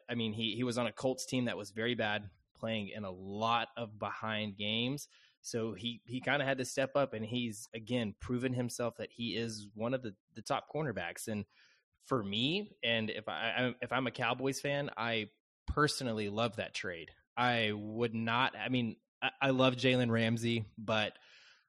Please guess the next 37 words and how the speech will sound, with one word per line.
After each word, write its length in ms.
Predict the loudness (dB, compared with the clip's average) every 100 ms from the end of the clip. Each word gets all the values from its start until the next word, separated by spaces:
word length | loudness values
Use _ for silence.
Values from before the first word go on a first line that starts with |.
| _ -4
I 140 | -2
think 360 | -2 0 0 0
what 140 | -4
Stephon 540 | -2 -4 -2 0 -2 0
Gilmore 340 | 0 0 -2
brings 360 | -2 -4 -4 -6
to 60 |
the 120 | -8
table 500 | -8 -6 -6 -2 -2
is 340 | -2 -6 -8 -10 -10
a 160 | -10 -10
whole 560 | -14 -16 -4 0 2
lot 180 | 2 0
more 140 | -4 -6
valuable 560 | -4 -2 -2 -4 -6
than 200 | -6 -6
what 200 | -6 -8
Jalen 320 | -6 -6 -4
Ramsey 380 | -4 -2 -2 -6
brings 320 | -10 -10 -10
to 60 | -12
the 100 | -12
table. 360 | -10 -10 -8 -6
You 100 | -4
know, 100 | -4
Jalen 340 | -2 -2 0
Ramsey 320 | 0 0 -2
being 240 | -4 -2 -2
one 80 |
of 80 | -2
the 60 | -4
highest 360 | -4 -4 -4
paid 140 | -8 -10
cornerbacks 560 | -6 -6 -6 -8 -8
in 80 | -12
the 80 | -12
league, 480 | -2 2 4 4